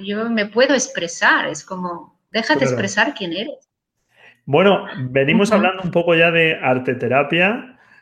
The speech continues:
Speaker 2: de esas posibilidades de la fotografía. Eh, bueno, cuéntanos un poco al respecto. ¿Qué es realmente la arteterapia?
Speaker 1: Mira, la arteterapia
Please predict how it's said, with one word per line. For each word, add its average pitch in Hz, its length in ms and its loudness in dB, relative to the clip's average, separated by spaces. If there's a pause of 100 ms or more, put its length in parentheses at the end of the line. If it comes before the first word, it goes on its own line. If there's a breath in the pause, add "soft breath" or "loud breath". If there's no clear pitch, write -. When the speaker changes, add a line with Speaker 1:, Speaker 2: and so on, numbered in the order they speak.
(120)
Speaker 2:
de 127 280 0
esas 151 220 2
posibilidades 151 640 4
de 156 80 0
la 139 140 2
fotografía. 151 1040 -2 (440 soft breath)
Eh, 127 840 0
bueno, 180 500 -4
cuéntanos 214 480 -2
un 196 140 -2
poco 190 580 0
al 165 160 0
respecto. 127 1040 -2
¿Qué 185 260 2
es 196 140 0
realmente 175 680 2
la 156 120 2
arteterapia? 123 760 -2 (420)
Speaker 1:
Mira, 233 240 2
la 233 100 2
arteterapia 320 680 0